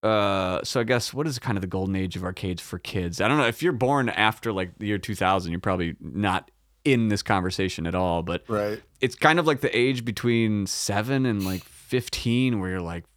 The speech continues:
Speaker 1: "Fuck yeah, let's go to the goddamn arcade."
Speaker 2: Yeah.
Speaker 1: And when I was that age, pinball didn't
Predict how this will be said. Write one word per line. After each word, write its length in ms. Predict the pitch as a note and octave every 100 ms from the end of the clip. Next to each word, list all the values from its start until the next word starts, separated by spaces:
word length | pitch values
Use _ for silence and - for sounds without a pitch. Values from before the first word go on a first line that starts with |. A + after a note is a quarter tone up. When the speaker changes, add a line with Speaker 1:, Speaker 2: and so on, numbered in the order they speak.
| _ -
Speaker 1:
"Fuck 380 | G#2 C3+ C3 -
yeah, 360 | F#2+ G2 A#2+ B2+
let's 200 | G#2+ -
go 220 | G#2 A#2
to 60 | G#2
the 120 | F2+ _
goddamn 520 | - C3 B2 C#3+ C3+
arcade." 600 | A#2+ G#2 - B2 C#3+ A#2 G2+ _ -
Speaker 2:
Yeah. 360 | G2+ A2+ A#2+ G2 -
Speaker 1:
And 480 | C3 C3+ B2+ B2 - _ _ _ _ _ D3+
when 120 | C#3
I 120 | D3+
was 220 | G#3 C3+
that 200 | B2 A#2
age, 340 | G2+ G#2+ G#2+ -
pinball 380 | E3 F3+ D3 A2
didn't 340 | A2 G#2